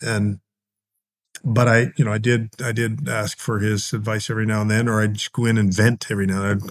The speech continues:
I'd, I'd crash into his office and I'd say, "I, I don't wanna hear a, I don't wanna hear a word from you." I don't wanna hear anything from you. I just want you to listen. All I want you to do is just listen,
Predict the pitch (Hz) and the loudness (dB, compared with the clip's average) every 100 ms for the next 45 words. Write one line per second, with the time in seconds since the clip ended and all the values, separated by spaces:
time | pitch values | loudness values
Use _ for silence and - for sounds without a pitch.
0 | - - 107 107 - 147 131 - 131 113 | -12 -8 -6 -6 -2 2 2 4 2 2
1 | 107 117 110 117 107 123 110 - 117 113 | 0 0 -2 -4 -4 -6 -6 -4 -4 -4
2 | 107 113 - 113 110 120 123 120 113 113 | -2 -4 -4 -4 -2 2 2 2 0 0
3 | 104 104 - 123 123 120 117 117 110 104 | -2 -6 -6 -4 -2 -2 -4 -4 -6 -8
4 | _ - 123 123 104 - - - _ _ | _ -2 2 4 2 -4 -10 -12 _ _
5 | _ _ _ _ - 113 117 117 117 120 | _ _ _ _ -8 -4 -2 0 2 4
6 | 117 104 101 107 107 107 107 120 110 117 | 4 2 -2 -8 -8 -4 2 2 2 -2
7 | 117 117 110 110 - - 113 117 120 123 | -2 0 2 0 -4 -10 -4 0 2 2
8 | 113 113 110 107 104 98 107 107 85 | 2 0 -2 -2 -4 -4 -2 -4 -8